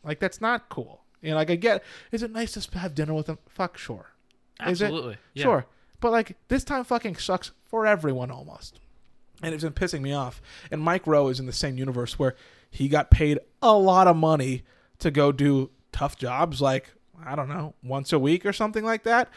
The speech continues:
Speaker 1: And then he would be on, like, political podcasts, which I don't, I don't care, like, what side of the political line he falls on, but he'd be like, "You know what?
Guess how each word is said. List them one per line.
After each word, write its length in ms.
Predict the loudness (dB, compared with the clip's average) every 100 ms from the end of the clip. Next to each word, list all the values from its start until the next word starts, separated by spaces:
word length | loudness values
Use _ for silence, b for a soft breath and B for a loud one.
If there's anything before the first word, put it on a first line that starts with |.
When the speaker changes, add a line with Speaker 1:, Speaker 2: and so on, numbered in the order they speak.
| B B B -6
Speaker 1:
And 140 | -2 0
then 100 | 0
he 180 | 0
would 160 | -2 -2
be 200 | -2 0
on, 260 | 0 0 0
like, 200 | -4 -2
political 420 | -2 0 -2 -4
podcasts, 680 | -4 -4 -2 -2 -2 -6 -14 -6
which 160 | -4 0
I 100 | 0
don't, 200 | 0 -4
I 60 |
don't 140 | -6 -6
care, 160 | -14
like, 180 | -14 -10
what 140 | -12 -12 -20
side 120 | -10 -10
of 40 |
the 60 | -10
political 320 | -8 -8 -8
line 100 | -14
he 80 | -14
falls 240 | -12 -8
on, 80 | -6
but 100 | -2
he'd 80 | 2
be 80 | 4
like, 180 | 4 0 B B B
"You 100 | 2
know 100 | 6
what? 240 | 4 2